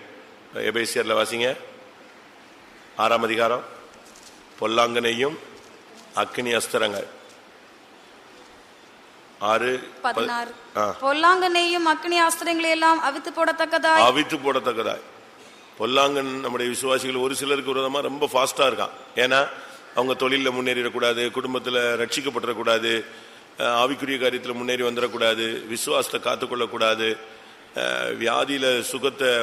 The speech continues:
Speaker 1: தெய்வீக சுகத்துல நின்னு பெற்றுடக்கூடாது, ஆ, உப-, உபதேசத்துல வசனத்துல கொஞ்சம் வாழ்க்கையை மாத்தணும்னு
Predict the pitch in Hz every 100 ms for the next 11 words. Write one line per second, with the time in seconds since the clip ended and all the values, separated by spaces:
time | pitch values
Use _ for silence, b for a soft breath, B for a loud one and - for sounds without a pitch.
0 | 107 110 - 113 139 156 127 131 120 123
1 | 123 117 110 127 113 113 110 110 110 -
2 | - - - - - - 120 117 117 117
3 | 113 113 123 127 143 147 139 131 135 123
4 | 113 139 131 127 127 120 117 123 127 120
5 | 127 131 123 117 123 131 127